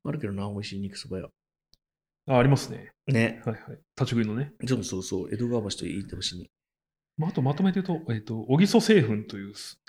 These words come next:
Speaker 2: ち食いそば。
Speaker 1: うん。
Speaker 2: 長野県にいくつかある。も好きだし。
Speaker 1: へえ、初めて聞いた。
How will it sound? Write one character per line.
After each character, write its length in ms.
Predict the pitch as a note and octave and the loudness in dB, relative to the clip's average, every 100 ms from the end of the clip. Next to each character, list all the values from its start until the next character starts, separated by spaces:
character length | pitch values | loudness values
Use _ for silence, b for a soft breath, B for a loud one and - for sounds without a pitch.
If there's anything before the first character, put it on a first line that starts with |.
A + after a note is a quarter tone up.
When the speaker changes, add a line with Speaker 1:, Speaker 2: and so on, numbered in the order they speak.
| - | -10
Speaker 2:
ち 40 | A#2+ | -4
食 180 | A#2 | -2
い 220 | A2+ A2 A2+ _ _ _ _ | -2 -4 -10 _ _ _ _
そ 160 | - A2 | -10 -8
ば。 180 | G2+ - _ _ | -8 -10 _ _
Speaker 1:
う 60 | A2+ | -2
ん。 240 | G2+ F#2+ - _ | -2 -4 -14 _
Speaker 2:
長 200 | B2+ A#2 | 0 2
野 100 | A2 | 2
県 180 | A2+ G2 | 0 -6
に 60 | G2 | -8
い 60 | |
く 80 | - | -12
つ 100 | - | -20
か 120 | - - | -20 -20
あ 20 | |
る。 80 | - _ _ | -20 _ _
も 120 | A2 | -12
好 60 | - | -12
き 160 | - | -12
だ 100 | G#2 | -10
し。 260 | - C3 B2 _ _ | -6 -6 -8 _ _
Speaker 1:
へ 200 | B2+ A#2 | 0 2
え、 40 | A#2 | 2
初 180 | A#2+ B2 | 0 -2
め 100 | G#2+ | -4
て 80 | |
聞 40 | |
い 20 | |
た。 80 | G2 | -6